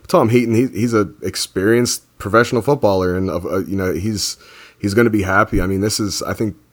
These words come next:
he's looking at this more as an opportunity to have maybe more of the heights of his career right now for his age and his ability. Um, and it's no disrespect to Burnley.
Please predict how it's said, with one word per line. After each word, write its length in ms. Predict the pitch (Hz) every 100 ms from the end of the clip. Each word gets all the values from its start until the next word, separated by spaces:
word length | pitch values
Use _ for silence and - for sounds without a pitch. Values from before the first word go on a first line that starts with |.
| -
he's 320 | - 101 120 104
looking 280 | 107 104
at 100 | 98
this 180 | 101 101
more 200 | 101 98
as 100 | 101
an 80 | 92
opportunity 720 | 82 95 95 82 101 98 90
to 100 | 85
have 380 | 82 95 90 - 85
maybe 280 | 95 92
more 220 | 95 92 101
of 80 |
the 80 | 82
heights 340 | 76 95 101 -
of 120 | 98
his 160 | 107
career 440 | - 117 113 113 120 _ _ _
right 220 | 90 98
now 160 | 90 92
for 140 | -
his 200 | 87 92
age 200 | 95 95
and 100 | 87
his 140 | 95 85
ability. 500 | 78 95 104 107 104 - - -
Um, 220 | - 90
and 140 | 92 123
it's 120 | 113
no 160 | 117
disrespect 500 | 110 104 101 - 98
to 40 | 92
Burnley. 400 | 87 104 104